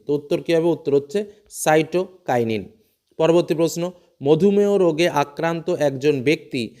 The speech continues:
নিচের কোন হরমোনটি যথেষ্ট মাত্রায় ক্ষরণ করতে অক্ষম? কথাটা বুঝতে হবে, ক্ষরণ করতে অক্ষম, ঠিক আছে? অ্যাড্রিনালিন, ইনসুলিন,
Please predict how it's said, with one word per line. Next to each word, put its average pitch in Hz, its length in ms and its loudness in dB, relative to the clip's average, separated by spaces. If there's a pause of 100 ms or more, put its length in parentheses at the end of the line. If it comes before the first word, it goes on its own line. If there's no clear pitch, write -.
(180)
নিচের 165 340 0
কোন 185 320 0
হরমোনটি 165 580 -2
যথেষ্ট 139 460 -4
মাত্রায় 156 480 -2
ক্ষরণ 170 460 -2
করতে 156 500 -2
অক্ষম? 147 500 -2 (340)
কথাটা 160 220 0
বুঝতে 151 320 -4
হবে, 120 140 0
ক্ষরণ 156 400 -2
করতে 165 360 -4
অক্ষম, 147 500 0
ঠিক 160 140 -4
আছে? 135 260 -2 (300)
অ্যাড্রিনালিন, 170 680 2 (240)
ইনসুলিন, 165 640 0